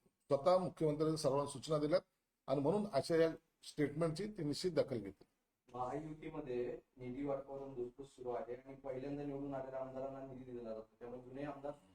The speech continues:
Speaker 2: नाराज आहे अशी चर्चा सुरू आहे.
Speaker 1: नाही, नाही, से-, सरकारने धोरण यासाठी स्पष्ट केलेलं आहे की मागच्या वेळेला इलेक्शनचं वर्ष होतं,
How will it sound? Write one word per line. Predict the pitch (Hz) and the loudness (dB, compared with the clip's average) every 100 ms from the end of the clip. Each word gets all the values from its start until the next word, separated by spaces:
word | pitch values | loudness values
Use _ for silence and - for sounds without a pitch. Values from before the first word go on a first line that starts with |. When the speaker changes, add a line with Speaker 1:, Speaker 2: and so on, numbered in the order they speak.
| _ - | _ 0
Speaker 2:
नाराज | 131 143 151 | 4 4 2
आहे | 147 | -2
अशी | 147 | -4
चर्चा | - 139 139 139 | -8 -8 -8 -12
सुरू | - - | -14 -20
आहे. | - _ _ _ - | -20 _ _ _ 4
Speaker 1:
नाही, | 147 208 | 6 8
नाही, | 247 | 8
से-, | 190 185 147 | 10 8 6
सरकारने | - 156 151 214 233 | 6 6 8 4 4
धोरण | 180 160 233 185 | 6 8 8 8
यासाठी | 196 233 262 | 6 4 2
स्पष्ट | - 190 - | 4 4 4
केलेलं | 160 147 113 120 | 2 2 0 -2
आहे | |
की | 147 233 | -2 0
मागच्या | 170 143 - 202 | 4 4 4 6
वेळेला | 185 151 170 | 8 8 6
इलेक्शनचं | 165 165 185 160 185 | 6 4 2 4 6
वर्ष | 147 - 135 | 6 4 0
होतं, | 101 | 0